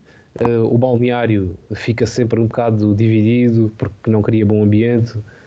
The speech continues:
Eh, e é, e é ele agora também cada vez mais estar a colocar à frente de tudo o resto os seus objetivos pessoais. É verdade, quando, enquanto o Ronaldo foi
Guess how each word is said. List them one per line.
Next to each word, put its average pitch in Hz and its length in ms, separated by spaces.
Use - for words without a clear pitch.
Eh, 123 360
e 143 120
é, 185 220
e 180 140
é 185 40
ele 190 160
agora 180 240
também 180 240
cada 156 180
vez 151 200
mais 165 180
estar 160 160
a 147 60
colocar 139 320
à 139 100
frente 135 460
de 120 120
tudo 127 340
o 120 60
resto 147 420
os 147 100
seus 160 140
objetivos 160 400
pessoais. 156 360
É 127 100
verdade, 131 360
quando, 117 680
enquanto 123 320
o 113 40
Ronaldo 123 360
foi 110 520